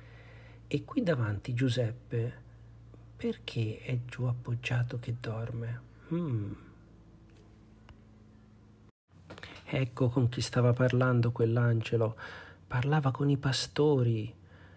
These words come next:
Era andato dai pastori che stavano dormendo sui pascoli insieme alle, alle loro pecore,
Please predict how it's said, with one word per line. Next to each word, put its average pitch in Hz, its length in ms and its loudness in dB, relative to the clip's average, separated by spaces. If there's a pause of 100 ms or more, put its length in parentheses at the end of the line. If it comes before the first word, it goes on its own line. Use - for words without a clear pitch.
(180)
Era 117 240 2
andato 123 320 2
dai 117 180 2
pastori 123 680 2
che - 140 -4
stavano 113 400 0
dormendo 120 1160 2 (300)
sui 117 220 -2
pascoli 127 480 -2
insieme 117 340 0
alle, 117 260 2
alle 113 240 2
loro 117 240 2
pecore, 123 580 0